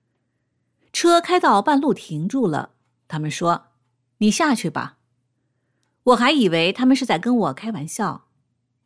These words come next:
他们接着说了好几句：“下去吧，下去吧。”我就下车了，平安回家了。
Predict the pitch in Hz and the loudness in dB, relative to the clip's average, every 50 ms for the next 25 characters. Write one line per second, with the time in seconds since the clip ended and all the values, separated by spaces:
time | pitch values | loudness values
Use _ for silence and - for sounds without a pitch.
0 | _ _ _ - 226 220 214 202 180 226 214 220 214 202 170 160 160 175 - 226 | _ _ _ 0 2 2 4 4 4 4 4 4 4 4 4 4 2 2 0 0
1 | 214 190 156 - 156 185 214 - 156 127 - 160 156 139 - _ _ _ _ _ | -2 -2 -2 -2 -2 -2 -2 -4 -6 -8 -8 -8 -8 -8 -8 _ _ _ _ _
2 | _ _ _ _ - - 415 370 339 - - 190 - 156 139 143 - _ - - | _ _ _ _ -2 2 4 4 4 4 0 -2 -2 -2 -4 -6 -8 _ -10 -4
3 | - 349 320 262 - 175 - 147 131 143 - _ _ _ _ _ _ _ _ _ | -2 0 0 0 -2 -4 -6 -6 -8 -12 -14 _ _ _ _ _ _ _ _ _
4 | _ _ _ _ _ _ _ _ _ _ _ _ - 214 208 190 185 180 208 190 | _ _ _ _ _ _ _ _ _ _ _ _ 2 4 6 6 4 4 2 0
5 | 185 - 180 160 - - 233 220 220 220 202 165 143 - - _ _ _ - - | 0 -2 -4 -6 -4 -4 -2 0 2 2 2 2 0 0 -4 _ _ _ -8 -2
6 | 220 220 247 269 285 285 277 - 143 135 - 143 139 143 147 143 147 - | 0 0 2 2 2 0 0 -2 -6 -6 -6 -8 -6 -6 -6 -6 -8 -8